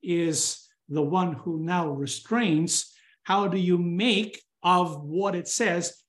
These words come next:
"He who now restrains will do so until he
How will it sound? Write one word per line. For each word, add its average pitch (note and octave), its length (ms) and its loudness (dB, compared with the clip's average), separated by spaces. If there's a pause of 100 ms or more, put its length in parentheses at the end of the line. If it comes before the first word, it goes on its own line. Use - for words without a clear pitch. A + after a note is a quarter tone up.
(120)
"He A3+ 280 0
who G3+ 200 0
now F#3+ 320 0
restrains F#3+ 640 -4
will F3 220 -2
do A#3 160 2
so F#3+ 340 0
until F#3 400 -2
he B3+ 920 2